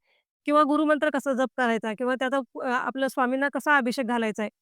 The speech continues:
हे जे सर्व विधी आहे, त्या विधीचे व्यवस्थित रीतीने व्हिडिओ बनवून आपण आपल्या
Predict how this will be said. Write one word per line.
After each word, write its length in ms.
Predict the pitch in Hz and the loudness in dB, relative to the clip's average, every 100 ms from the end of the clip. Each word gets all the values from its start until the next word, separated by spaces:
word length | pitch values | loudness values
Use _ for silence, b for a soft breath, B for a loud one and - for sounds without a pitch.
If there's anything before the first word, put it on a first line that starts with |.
| _ - | _ 2
हे 80 | 311 | 6
जे 140 | 330 359 | 6 6
सर्व 300 | 349 339 339 | 6 6 6
विधी 260 | 302 285 | 6 6
आहे, 260 | 320 254 294 | 6 4 4
त्या 160 | 320 | 4
विधीचे 380 | 311 277 285 294 | 2 2 0 0
व्यवस्थित 420 | 277 277 269 - 277 | 0 0 0 -4 -4
रीतीने 320 | 269 254 277 | -2 0 0
व्हिडिओ 360 | 254 269 302 311 | 0 2 2 2
बनवून 340 | 277 262 294 - | 2 2 0 -4
आपण 220 | 262 285 | -4 -2
आपल्या 200 | 269 269 | -2 -2